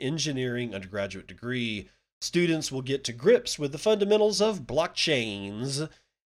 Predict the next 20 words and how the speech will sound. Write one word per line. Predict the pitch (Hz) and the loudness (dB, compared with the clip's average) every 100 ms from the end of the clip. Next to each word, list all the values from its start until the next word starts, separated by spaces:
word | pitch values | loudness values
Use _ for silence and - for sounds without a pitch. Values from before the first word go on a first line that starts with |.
| _ | _
in | 139 139 | -2 -2
addition | 127 143 - 123 117 | -2 -2 -2 -4 -6
to | 117 131 123 123 | -6 -6 -6 -6
the | 117 | -10
practical | - 147 139 - 110 120 | -4 -2 -2 -4 -6 -2
applications | 120 120 - 127 120 110 | -2 -2 -4 -4 -4 -10
of | 98 | -12
the | 107 | -10
technology | 127 120 113 120 120 110 113 | -8 -6 -4 -4 -4 -6 -8
and | 104 127 107 | -6 -6 -6
more. | 87 101 123 92 80 | -6 -6 -6 -6 -8
According | - 135 156 139 | -12 -8 -6 -6
to | - 110 | -8 -8
a | 82 | -8
March | 95 165 - | -6 -6 -6
fourth | - 139 156 - | -10 -8 -10 -10
report | 95 170 165 | -6 -4 -4
by | 190 | -4
China | 196 - 147 131 | -6 -2 0 0
News, | 123 160 139 120 | 0 2 2 -2